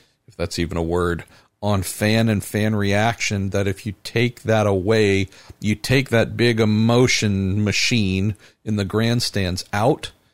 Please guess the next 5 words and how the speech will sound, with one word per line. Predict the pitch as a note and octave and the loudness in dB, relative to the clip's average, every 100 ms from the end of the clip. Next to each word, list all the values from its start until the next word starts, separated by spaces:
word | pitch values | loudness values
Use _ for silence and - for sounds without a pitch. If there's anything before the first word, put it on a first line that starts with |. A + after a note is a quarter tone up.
| _ _ _ _ _ _ _ - | _ _ _ _ _ _ _ -2
eh. | G3 D#3+ B2+ - - _ _ _ _ _ _ _ _ _ _ _ _ | 2 2 2 -4 -20 _ _ _ _ _ _ _ _ _ _ _ _
So | - C3+ A#2+ - _ _ _ _ _ _ | 0 4 4 2 _ _ _ _ _ _
we've | G2 C3 C#3 B2 | -4 0 2 2
seen, | - D3 D3 | 0 2 2
s-, | - - | 2 -2